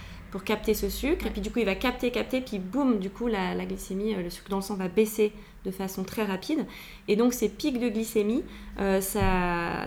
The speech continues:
Speaker 1: déjà quand on les commence dès le matin, elles perdurent toute la journée. Et ça a plusieurs conséquences. Déjà, euh, ça provoque de la fatigue, c'est-à-dire, on le voit très bien chez les enfants, c'est flagrant. Euh,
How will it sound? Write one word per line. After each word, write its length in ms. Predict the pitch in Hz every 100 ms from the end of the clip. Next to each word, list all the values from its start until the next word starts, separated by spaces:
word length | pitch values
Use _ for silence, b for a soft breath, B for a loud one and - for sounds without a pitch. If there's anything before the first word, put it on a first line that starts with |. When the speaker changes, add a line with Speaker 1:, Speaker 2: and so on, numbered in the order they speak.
| -
Speaker 1:
déjà 220 | 202 240
quand 200 | 240 208
on 60 |
les 120 | 196 185
commence 260 | 202 208
dès 80 | 202
le 80 | 208
matin, 220 | 208 226
elles 80 | 214
perdurent 280 | 196 185 180
toute 180 | - 233
la 100 | 220
journée. 340 | 190 190 277 B B B -
Et 60 | 196
ça 160 | 214
a 40 | 196
plusieurs 380 | 226 254 254
conséquences. 640 | 247 233 233 233 262 294 - -
Déjà, 480 | 190 208 214 202 208 - - 185
euh, 220 | 185 185
ça 160 | 185
provoque 520 | 185 - 190 190 185 -
de 80 | 185
la 100 | 185
fatigue, 480 | 185 185 233 240 -
c'est-à-dire, 420 | - 196 190 185 208
on 60 | 196
le 60 |
voit 120 | 190
très 240 | 185 - 196
bien 100 | 190
chez 160 | 190
les 140 | 190 185
enfants, 240 | 185 190
c'est 120 | 185 -
flagrant. 480 | - 196 185 196 240 B B B B
Euh, 680 | 185 180 180 175 175 175 170